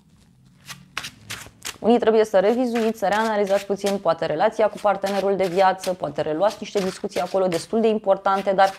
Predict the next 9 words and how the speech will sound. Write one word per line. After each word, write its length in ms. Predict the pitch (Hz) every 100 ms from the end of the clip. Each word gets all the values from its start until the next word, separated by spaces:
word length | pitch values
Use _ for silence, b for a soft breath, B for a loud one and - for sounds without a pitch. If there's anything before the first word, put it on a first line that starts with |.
| B B -
care 220 | 294 330 302
de 140 | 240
data 300 | 233 285 285
asta, 280 | 247 247 226
zic 200 | 202 233
eu, 100 | 220
că 160 | 220
se 140 | 196 220
finalizează 760 | 226 208 190 175 170 185 175